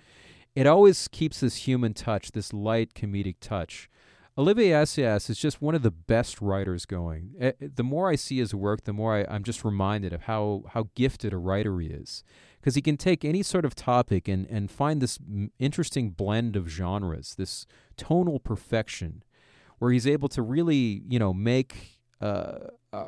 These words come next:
a strong statement on it. Also, I think just his dialogue, his witty, uh, back and forth between the characters is just so well done.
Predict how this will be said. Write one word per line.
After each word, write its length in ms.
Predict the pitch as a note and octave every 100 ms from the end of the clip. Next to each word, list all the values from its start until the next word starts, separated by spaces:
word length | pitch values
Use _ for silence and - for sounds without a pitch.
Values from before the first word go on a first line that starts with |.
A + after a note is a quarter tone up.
| F#3+
a 60 | D3+
strong 360 | - E3 D#3+
statement 520 | - - D#3+ D#3 F#2
on 160 | D#2 D2
it. 100 | A#1 - _ _ _ _ _ _ _ _ -
Also, 280 | A3 -
I 60 | G3
think 180 | - F#3+
just 180 | G3 -
his 160 | D#3 G#2
dialogue, 640 | G#2 F#2+ C3+ A#2 D#2 D#2+
his 140 | G2+ F#2+
witty, 760 | G2+ B2+ C#3 B2+ A#2+ G#2 F#2+ - _ _ _ -
uh, 380 | G#2 G2+ F#2+ F2+
back 320 | A2+ G#2+ -
and 120 | G#2+
forth 380 | - G#2+ G#2+ -
between 240 | - G#2+
the 80 | F#2
characters 560 | - G2 G2 - F2 -
is 100 | -
just 220 | F3+ -
so 240 | - D#3
well 320 | C#3+ A2+ G#2+ F2+
done. 400 | F#2+ F2+ D#2+